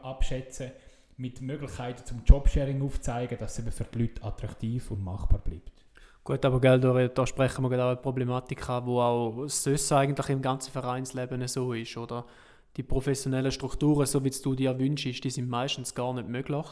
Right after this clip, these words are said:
Speaker 2: weil eben erstens Zeit und zweitens zum Teil auch einfach der Bock fehlt. Vor allem auch bei den Jungen, wir haben es ja schon mal besprochen, oder? Wir finden keine jungen Giris, wir finden keine jungen Trainer.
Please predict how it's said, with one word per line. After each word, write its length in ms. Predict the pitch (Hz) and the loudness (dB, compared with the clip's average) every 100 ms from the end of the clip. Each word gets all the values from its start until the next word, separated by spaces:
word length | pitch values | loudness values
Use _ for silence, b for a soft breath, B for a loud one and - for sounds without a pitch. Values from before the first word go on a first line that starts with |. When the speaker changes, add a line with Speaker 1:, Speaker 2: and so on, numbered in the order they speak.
| - _ _ _ _ _ _ - | -16 _ _ _ _ _ _ -8
Speaker 2:
weil 220 | 135 127 131 | -4 -2 -2
eben 280 | 127 131 | -2 -2
erstens 440 | 127 131 - 127 - | -2 -4 -6 -10 -6
Zeit 280 | 143 147 131 | -4 -2 -4
und 140 | - | -6
zweitens 680 | - 127 160 135 127 - - _ _ - | -4 -4 -2 -6 -6 -8 -12 _ _ -16
zum 180 | 131 | -12
Teil 200 | 123 143 | -6 -4
auch 100 | 123 | 0
einfach 160 | 123 - | -2 -2
der 120 | - | -8
Bock 280 | - 139 - | -6 -6 -6
fehlt. 480 | - 135 185 - - B B B B B - | -6 -4 -4 -10 -20 B B B B B -10
Vor 180 | 123 | -4
allem 160 | 131 147 | 0 2
auch 180 | 135 131 | 0 0
bei 60 | |
den 100 | 131 | 0
Jungen, 300 | 131 156 143 | 0 0 2
wir 80 | 139 | 2
haben 80 | 151 | 0
es 80 | 151 | -2
ja 60 | |
schon 160 | 139 151 | -4 -2
mal 100 | 143 | -2
besprochen, 580 | 143 - 147 120 - 120 | -4 -4 -4 -4 -6 -8
oder? 260 | 127 135 | -6 -4
Wir 80 | 131 | -4
finden 300 | - 131 131 | -4 -4 -4
keine 220 | - 123 | -6 -4
jungen 220 | 127 131 127 | -2 -4 -2
Giris, 380 | 147 143 139 | -2 -2 -2
wir 100 | 139 | -4
finden 260 | - 131 123 | -4 -6 -6
keine 240 | - 123 | -10 -8
jungen 320 | 127 131 131 - | -6 -4 -6 -2
Trainer. 480 | 135 135 135 135 | 0 2 2 0